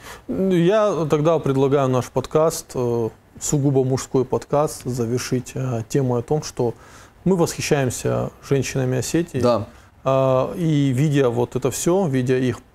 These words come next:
Speaker 1: там принципиальность и героизм, да, вот, э, лучшие качества, э, можно как бы н-, насчет будущего не так переживать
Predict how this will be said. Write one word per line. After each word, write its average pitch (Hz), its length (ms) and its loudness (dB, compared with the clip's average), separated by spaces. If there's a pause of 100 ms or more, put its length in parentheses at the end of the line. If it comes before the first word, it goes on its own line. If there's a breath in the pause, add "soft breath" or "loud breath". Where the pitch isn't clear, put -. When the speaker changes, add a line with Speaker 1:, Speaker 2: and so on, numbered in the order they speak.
Speaker 1:
там 123 200 -6
принципиальность 127 760 -2
и - 40 -2
героизм, 143 640 0 (160)
да, 135 220 2
вот, 123 160 -4 (180)
э, 123 340 -6
лучшие 135 440 -2
качества, 151 580 -4 (420 loud breath)
э, 143 80 -4
можно 147 580 0
как 135 160 2
бы 135 80 0
н-, 139 400 -2 (680 loud breath)
насчет 175 260 2
будущего 175 480 4
не 143 120 2
так 147 260 0
переживать 127 540 2